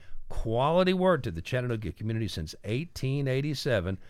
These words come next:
At the end of every pipe, they know there's a family counting on them to provide clean, safe, reliable water for their health and comfort each and every day. That's why Tennessee American Water, they take pride in keeping your lives flowing right.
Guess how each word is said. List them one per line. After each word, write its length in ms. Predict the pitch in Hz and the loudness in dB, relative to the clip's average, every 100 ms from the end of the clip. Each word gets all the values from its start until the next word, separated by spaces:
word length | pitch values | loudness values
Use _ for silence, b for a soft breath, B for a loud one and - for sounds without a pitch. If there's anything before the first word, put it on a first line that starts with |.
| B B | B B
At 120 | 85 | -6
the 100 | 87 92 | -2 0
end 100 | 87 | 2
of 80 | |
every 240 | 92 117 117 | 2 0 -2
pipe, 300 | 110 117 101 | -2 -2 -2
they 100 | 92 | -2
know 180 | 90 98 | 0 0
there's 220 | 92 80 | -2 -4
a 60 | |
family 420 | 71 - 117 92 76 | -6 -6 -4 -4 -6
counting 360 | - 123 117 | -4 -4 -2
on 120 | 85 85 | -2 -2
them 180 | 104 90 | -2 -2
to 60 | |
provide 420 | 76 80 82 82 | -4 -4 -4 -4
clean, 420 | - 135 156 170 151 | -6 -2 2 2 0
safe, 340 | - 147 135 | 0 -2 -2
reliable 440 | 101 107 123 104 92 | -4 -2 -2 -2 -2
water 340 | 98 113 117 | 0 0 -2
for 120 | 92 | -4
their 160 | 90 92 | -2 0
health 240 | 101 101 | 0 -2
and 100 | 80 | -6
comfort 320 | 76 98 87 | -4 -6 -4
each 160 | 92 95 | -4 -4
and 80 | 101 | -4
every 160 | 87 | -4
day. 300 | 82 87 87 B B B | -2 0 0 B B B
That's 260 | - 170 147 | 0 0 2
why 120 | 113 | -2
Tennessee 380 | 82 117 98 - | -2 -2 -4 -2
American 420 | 95 95 92 90 | -2 0 0 -2
Water, 180 | 90 92 | -2 -2
they 140 | 82 78 | -4 -6
take 200 | 85 - | -8 -8
pride 240 | 101 90 | -4 -2
in 60 | 78 | -2
keeping 300 | 90 90 80 | -6 -6 -6
your 120 | 90 | -4
lives 260 | 85 85 78 | -4 -4 -6
flowing 500 | - 104 90 80 76 | -8 -6 -4 -4 -4
right. 320 | 87 92 95 | -2 0 -2